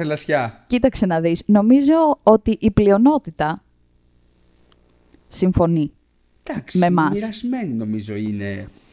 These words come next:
Speaker 1: οι περισσότεροι. Μπορεί να πούνε, «Άλλοι Σερβία, την Ελλάδα βλέπουνε πολύ εντός της χώρας». Δεν είμαι τόσο αισιόδοξος, να μην πω ψέματα.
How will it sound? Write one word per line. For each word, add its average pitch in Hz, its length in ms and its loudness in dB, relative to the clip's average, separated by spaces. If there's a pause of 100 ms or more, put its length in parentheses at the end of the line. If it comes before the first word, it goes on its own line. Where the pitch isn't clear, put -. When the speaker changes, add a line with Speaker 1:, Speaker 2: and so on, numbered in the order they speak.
(120)
Speaker 1:
οι 117 80 -12
περισσότεροι. 120 680 -8
Μπορεί 151 280 -4
να 165 140 -4
πούνε, 151 240 -4
«Άλλοι 143 160 -4
Σερβία, 147 880 -4 (220)
την 156 140 -6
Ελλάδα 147 380 0
βλέπουνε 135 420 -6
πολύ 123 520 -6
εντός 120 320 -6
της - 140 -18
χώρας». 120 460 -2 (500)
Δεν 160 380 -4
είμαι 139 160 -4
τόσο 135 280 -6
αισιόδοξος, 123 680 -6
να 117 120 -8
μην 117 220 -4
πω 107 140 -8
ψέματα. 131 640 -6